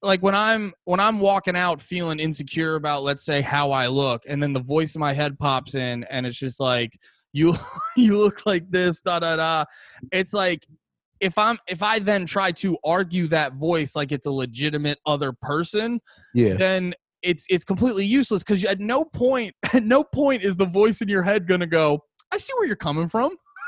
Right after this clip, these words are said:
Speaker 2: <laughs> My voice in my head does. I have, like, whole conversations with myself.
Speaker 1: Oh, I do too.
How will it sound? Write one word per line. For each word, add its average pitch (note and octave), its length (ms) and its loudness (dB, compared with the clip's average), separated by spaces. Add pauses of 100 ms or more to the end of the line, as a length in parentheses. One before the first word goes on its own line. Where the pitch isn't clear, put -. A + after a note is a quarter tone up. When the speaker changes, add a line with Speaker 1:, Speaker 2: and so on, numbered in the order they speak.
(120)
Speaker 2:
<laughs> A#2+ 960 -6 (460)
My B2 180 -2
voice A2+ 260 -2
in A2 80 -4
my A2 140 -6
head F2+ 200 -12
does. F#2 200 -12
I D3+ 80 -2
have, E3 140 -2
like, A2 140 -10
whole G#2+ 160 -6
conversations G2 600 -10
with F2 100 -10
myself. D#2+ 360 -12 (540)
Speaker 1:
Oh, F3 120 2
I F3 140 2
do F#3+ 160 -2
too. E3+ 400 -4